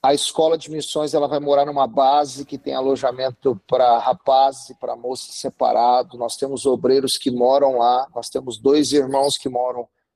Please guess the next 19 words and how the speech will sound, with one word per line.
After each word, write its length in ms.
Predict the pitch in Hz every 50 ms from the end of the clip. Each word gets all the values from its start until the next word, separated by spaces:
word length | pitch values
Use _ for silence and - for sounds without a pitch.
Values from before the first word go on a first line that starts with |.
| _ _ _ -
numa 220 | 120 123 120 117 -
casa 500 | - - 143 135 139 135 123 131 127 -
anexada, 760 | - 123 123 - _ - - - 135 120 131 139 131 131
nós 220 | 123 127 123 - -
temos 320 | - 139 139 143 127 113
uma 160 | 135 135 131
outra 300 | 127 131 151 151 - 156
irmã 240 | 139 127 131 135 143
que 80 | - 131
é 20 |
secretária 1160 | - - - - _ _ _ _ _ _ - - 131 123 - _ _ _ _ - 131 135 135 131
nossa 260 | 127 127 127 - -
que 60 | - 143
mora 240 | 127 127 127 131
na 140 | 127 123 120
frente, 400 | - - - 131 131 131 - 143
num 120 | 135 127 120
dos 160 | 120 117 -
quartos. 760 | - - 123 120 123 131 135 127 - _ _ 113 - - _